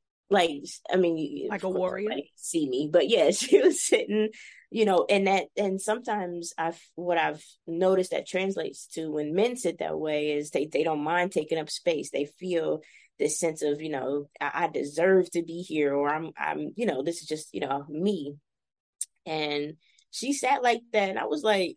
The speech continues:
Speaker 1: "Oh, okay." Or sometimes the way that they walked, like,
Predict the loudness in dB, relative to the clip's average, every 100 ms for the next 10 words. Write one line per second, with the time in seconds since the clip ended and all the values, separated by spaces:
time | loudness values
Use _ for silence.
0 | -2 0 2 0 0 2 2 2 _ _
1 | _ -2 2 2 0 -2 -6 -2 -2 -2
2 | -2 -2 -4 -6 0 2 4 2 _ -8
3 | -2 0 -2 -8